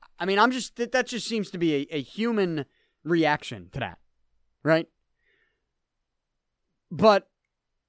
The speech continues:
I guess the reality of it is, and the unfortunate reality of it is,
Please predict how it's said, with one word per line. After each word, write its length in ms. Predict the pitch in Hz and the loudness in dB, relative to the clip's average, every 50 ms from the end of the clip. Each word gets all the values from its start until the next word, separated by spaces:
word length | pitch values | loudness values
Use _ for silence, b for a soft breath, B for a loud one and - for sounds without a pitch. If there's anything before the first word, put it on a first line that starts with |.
| _ _ _ | _ _ _
I 120 | 175 196 | 0 0
guess 280 | 190 180 240 214 - - | 4 6 4 4 4 0
the 80 | 214 214 | -2 0
reality 560 | 190 190 190 196 208 226 226 214 185 151 135 | 2 4 6 8 8 8 8 8 4 2 0
of 140 | 123 104 107 | 0 -2 -4
it 80 | 95 | -10
is, 420 | 92 85 87 85 - - - - _ _ _ _ _ _ _ _ _ _ | -10 -12 -14 -16 -18 -18 -20 -20 _ _ _ _ _ _ _ _ _ _
and 120 | 160 170 185 | -2 0 2
the 100 | 185 175 | 2 2
unfortunate 560 | 165 - - 220 247 269 247 - 214 185 143 | 0 0 0 6 6 6 6 6 0 -2 -2
reality 440 | 151 139 127 117 107 104 104 101 98 | -2 -2 0 0 0 -2 -4 -6 -6
of 120 | 95 90 | -8 -10
it 60 | 87 | -10
is, 360 | 85 85 85 82 - - - | -14 -16 -16 -18 -20 -20 -20